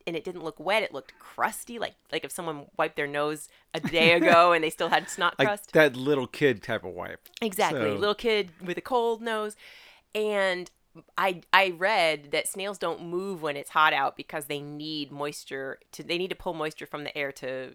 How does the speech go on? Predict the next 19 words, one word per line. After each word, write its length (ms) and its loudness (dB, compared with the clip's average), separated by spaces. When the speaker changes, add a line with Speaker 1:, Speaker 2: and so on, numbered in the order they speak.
Speaker 1:
you 120 -12
know, 100 -12
generate 360 -4
mucus. 380 -14
And 80 -12
if 80 -16
they're 140 -6
doing 300 -6
it 100 -2
in 100 -12
dry 240 2
weather, 540 0
it's 100 -20
gonna 160 -6
take 160 -6
up 80 -2
too 100 -10
much 160 -8
energy. 380 -10